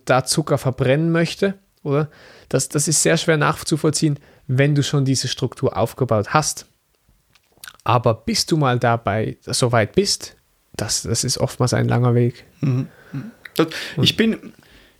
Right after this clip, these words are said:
Speaker 2: das, da bin ich schon bei dir. Das ist der Punkt, eben klein anzufangen, die Dinge einfach zu machen. Da bin ich voll bei dir. Nicht jeder Mensch kann, kann so stark natürlich, äh, umschalten oder von heute auf morgen.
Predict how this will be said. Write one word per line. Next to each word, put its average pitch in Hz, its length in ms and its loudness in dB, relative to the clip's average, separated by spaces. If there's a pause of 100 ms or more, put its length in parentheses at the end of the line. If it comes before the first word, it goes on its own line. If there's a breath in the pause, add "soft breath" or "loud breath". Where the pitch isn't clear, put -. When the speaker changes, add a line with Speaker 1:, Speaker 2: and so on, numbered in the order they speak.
(260 soft breath)
Speaker 2:
das, 180 240 -2
da - 80 -4
bin 196 180 0
ich - 360 0
schon 175 300 -2
bei 156 180 2
dir. 147 260 2 (180)
Das 143 180 -4
ist 160 180 -4
der 143 80 4
Punkt, 160 400 0
eben 131 400 0 (180)
klein 151 300 2
anzufangen, 139 580 0
die 123 100 -4
Dinge 135 240 0
einfach 139 300 -2
zu - 140 -6
machen. 127 120 -2
Da 143 60 0
bin 165 140 0
ich 151 120 0
voll 156 180 2
bei 143 140 2
dir. 156 220 -2 (220 loud breath)
Nicht 156 240 -4
jeder 165 240 4
Mensch 151 440 0
kann, 147 400 -2 (160)
kann 139 360 -2
so 147 440 0 (240)
stark 139 480 0
natürlich, 135 520 -4 (720 loud breath)
äh, 104 480 -8
umschalten 151 720 2
oder 123 160 -4
von 131 200 -4
heute 139 220 2
auf 131 160 0
morgen. 139 560 2